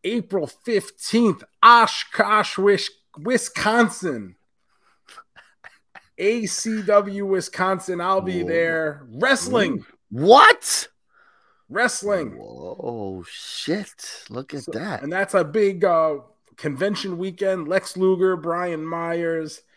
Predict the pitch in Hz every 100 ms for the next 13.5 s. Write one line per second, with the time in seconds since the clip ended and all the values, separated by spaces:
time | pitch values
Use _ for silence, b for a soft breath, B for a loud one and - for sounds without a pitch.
0 | _ _ _ _ _ - 131 131 131 120
1 | 113 104 - 123 175 - 156 156 147 -
2 | 147 135 135 131 131 127 131 127 127 120
3 | 117 - - 131 - 156 139 127 135 139
4 | 135 190 190 170 - 190 160 160 147 120
5 | - 160 113 - 123 123 180 147 - 160
6 | 147 151 156 139 180 - 170 160 147 143
7 | 139 - 143 139 135 131 143 147 147 139
8 | - 127 123 123 127 - _ b b b
9 | b b - 107 110 160 165 120 104 -
10 | _ _ _ - 185 170 - - 160 147
11 | 120 123 135 151 - 101 120 156 170 175
12 | 175 180 180 180 - - 180 165 160 139
13 | 117 101 - 85 -